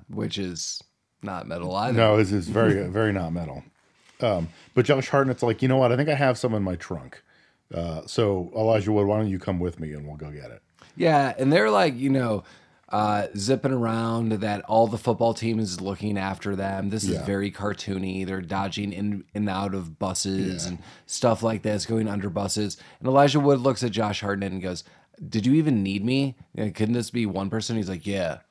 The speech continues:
Speaker 1: but I needed a distraction." I'm like, "Are you, uh, all right, bro.
Speaker 2: Yeah.
Speaker 1: Okay, man. <laughs> Co-, co-, cool, dude."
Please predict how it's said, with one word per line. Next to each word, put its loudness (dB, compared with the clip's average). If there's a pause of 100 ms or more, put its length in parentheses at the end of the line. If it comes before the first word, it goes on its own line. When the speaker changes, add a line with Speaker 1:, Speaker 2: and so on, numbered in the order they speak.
(640)
Speaker 1:
but -2
I -6
needed -8
a -18
distraction." -10 (160)
I'm 0
like, -4
"Are -4
you, -2 (600)
uh, -6 (240)
all 2
right, 2
bro. -8 (100)
Speaker 2:
Yeah. -14 (420)
Speaker 1:
Okay, -4
man. -8 (160)
<laughs> -8 (1120)
Co-, -2 (120)
co-, 4 (160)
cool, -4
dude." -6